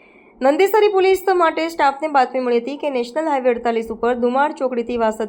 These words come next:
તરફ મારુતિ રિટ્સ કારમાં વિદેશી શરાબનો જથ્થો લઈ જવામાં આવી રહ્યો છે. જે માહિતીના આધારે પોલીસે વોચ ગોઠવતા કારમાંથી મૂળ હરિયાણાના રહેવાસી દીપક અજીતસિંહ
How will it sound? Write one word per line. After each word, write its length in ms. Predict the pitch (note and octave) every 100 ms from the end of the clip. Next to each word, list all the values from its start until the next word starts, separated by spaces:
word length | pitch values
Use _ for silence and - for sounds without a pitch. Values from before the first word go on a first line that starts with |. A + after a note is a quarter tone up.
| A3
તરફ 260 | G#3+ A3 A#3
મારુતિ 400 | G#3+ A#3 B3 D4+ D4
રિટ્સ 340 | A3 - - -
કારમાં 480 | A3+ G#3 G#3 G#3+ A3
વિદેશી 380 | G#3 A#3+ - D4
શરાબનો 340 | C#4+ A3 A3+ A3+
જથ્થો 260 | G#3 G#3+
લઈ 80 | G3+ A3
જવામાં 240 | G3+ G3+
આવી 140 | F#3+ G3+
રહ્યો 180 | G3+ G3+
છે. 160 | D4 - _ _ _ _ _ _ -
જે 100 | B3 C4
માહિતીના 340 | D4+ F#4 G4 F4
આધારે 260 | D#4+ E4 E4
પોલીસે 560 | C#4+ C4+ C4+ C4 C4+ D4 A#3+
વોચ 340 | A#3+ B3 B3 A#3
ગોઠવતા 400 | A3+ A3+ A3+ A#3+ A#3
કારમાંથી 480 | A3 A3 A3 A#3+ A3+
મૂળ 180 | A3 A3
હરિયાણાના 500 | A3+ B3+ D#4 D4+ D4+ C4
રહેવાસી 460 | A3+ A3 A3 A3+ A#3
દીપક 340 | A#3+ D#4+ D#4 A#3+
અજીતસિંહ 560 | A#3 A3+ A#3 A#3 A#3